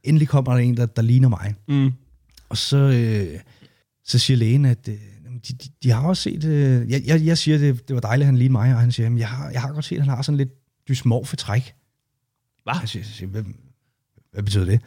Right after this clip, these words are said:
Speaker 1: siger, "Nå, men det, så, du skal ikke, øh, du skal ikke bekymre dig. Det kan godt være, at, øh, det er en genfejl. Det kan også godt være, at han er, han er handicappet.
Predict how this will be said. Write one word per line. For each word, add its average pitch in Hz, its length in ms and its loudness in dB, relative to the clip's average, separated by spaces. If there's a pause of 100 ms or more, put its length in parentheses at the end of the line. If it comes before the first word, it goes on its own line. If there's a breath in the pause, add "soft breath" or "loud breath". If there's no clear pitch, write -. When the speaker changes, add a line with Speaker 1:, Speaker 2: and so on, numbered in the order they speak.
(300 soft breath)
Speaker 1:
siger, 104 160 -4
"Nå, 127 220 -2
men 131 160 4
det, 135 200 -2 (500 loud breath)
så, 101 120 -16 (600)
du 110 60 -16
skal 110 100 -4
ikke, 127 440 2
øh, 98 60 -2
du 98 100 -8
skal 110 120 -2
ikke 127 140 2
bekymre 110 280 0
dig. 101 100 -8
Det 110 80 -4
kan 117 100 0
godt 151 160 2
være, 143 260 2
at, 113 280 -4
øh, 101 60 0
det 80 180 -4 (300)
er 90 40 -16
en 92 120 -16
genfejl. 147 440 -2
Det 123 300 -8
kan 113 100 -12
også 127 140 0
godt 131 120 2
være, 127 80 4
at 127 60 6
han 123 120 4
er, 104 260 -2
han 110 200 -2
er 98 40 0
handicappet. 127 520 2